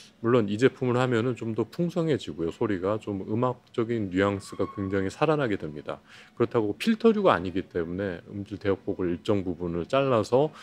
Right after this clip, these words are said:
소리를 내주는 것도 아닙니다. 그냥 그 메인 케이블에 들어오는 그런 각종, 요게 안테나 역할을 하는데 그런 거를 제거를 해주게 되는 거죠.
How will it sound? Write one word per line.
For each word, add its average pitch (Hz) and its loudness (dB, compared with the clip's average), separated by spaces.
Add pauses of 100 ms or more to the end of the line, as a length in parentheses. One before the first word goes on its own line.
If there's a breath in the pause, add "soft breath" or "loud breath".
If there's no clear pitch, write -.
(120 loud breath)
소리를 156 4
내주는 98 0
것도 131 -8
아닙니다. 78 -8 (340 soft breath)
그냥 87 -2 (380 loud breath)
그 80 -6 (340)
메인 127 0
케이블에 90 -2 (760 soft breath)
들어오는 101 2 (280 soft breath)
그런 82 -2
각종, - -8
요게 85 -2
안테나 90 0
역할을 87 -4
하는데 82 -2
그런 95 -2
거를 87 -2
제거를 85 0
해주게 117 -2
되는 80 -8
거죠. 73 -12